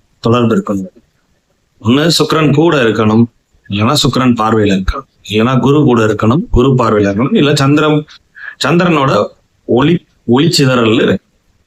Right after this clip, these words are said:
இதெல்லாம் தான் கேதுக்கு சுபத்துவமான விஷயம். கேது எப்ப சோதிப்பார், எப்ப பாவத்துவம் ஆவார் அப்படின்னா, சனி செவ்வாயோட சேர்ந்து இருக்கும் போது, சனி செவ்வாயால பார்க்கப்படும் போது, அந்த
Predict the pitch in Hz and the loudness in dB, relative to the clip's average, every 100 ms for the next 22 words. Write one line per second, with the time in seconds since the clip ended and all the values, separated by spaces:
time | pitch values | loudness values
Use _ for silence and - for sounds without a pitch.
0 | _ _ 113 123 139 156 175 180 143 139 | _ _ -2 2 2 2 2 0 0 0
1 | 143 135 180 147 156 156 135 120 120 101 | 2 2 0 0 0 0 2 2 2 0
2 | - - _ _ _ _ _ _ _ _ | -4 -10 _ _ _ _ _ _ _ _
3 | - 143 185 175 127 127 151 139 139 135 | -4 0 2 2 0 0 0 2 2 2
4 | 135 117 - - _ 117 123 143 120 123 | 2 0 -2 -8 _ 0 0 0 0 0
5 | 139 139 127 117 110 107 110 98 104 104 | 0 0 2 2 2 2 0 0 0 -2
6 | 139 - 143 165 175 135 127 127 120 117 | -4 -4 -2 0 0 2 2 2 2 2
7 | 127 127 135 117 - 101 95 92 107 113 | 0 0 2 0 -2 -6 -8 -4 -2 -2
8 | - _ _ _ _ _ - 143 185 165 | -4 _ _ _ _ _ -6 -2 0 0
9 | 127 131 123 127 139 139 170 175 - - | 0 0 0 -2 -4 -4 -2 -2 -2 -2
10 | 117 117 95 95 95 113 117 - _ _ | 0 2 2 0 0 0 0 -6 _ _
11 | _ _ _ _ _ _ _ _ _ _ | _ _ _ _ _ _ _ _ _ _
12 | _ _ _ _ 98 120 165 175 175 196 | _ _ _ _ -4 0 2 2 2 0
13 | 185 | -2